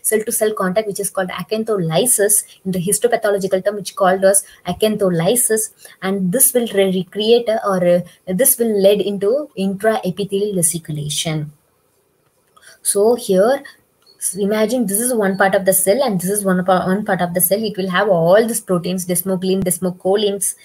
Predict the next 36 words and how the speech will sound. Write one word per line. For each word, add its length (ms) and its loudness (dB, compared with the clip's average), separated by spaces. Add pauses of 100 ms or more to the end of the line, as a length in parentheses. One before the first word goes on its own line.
(220)
and, 200 -2
uh, 300 2
prostaglandins, 960 0
uh, 300 2 (260)
uh, 100 -4
mm, 380 0
sorry, 400 0
uh, 60 -4 (300)
uh, 240 -2
pl-, 260 -2
placoglobulin 840 2
and 140 -2
placo-, 440 2 (200)
placophilin, 760 -2 (180)
uh, 300 0
desmo-, 420 0 (120)
mm, 320 0
plakin. 540 0
These 260 -2
are 240 0
the 140 0
very 240 -2
various 420 0
proteins 520 -2
which 200 -8
will 100 -6
be 100 -8
present 360 -2
within 280 -4
the 100 -6
cell 260 -2
and 140 -2
also 280 -2
between 300 -4
the 100 -4
two 220 -4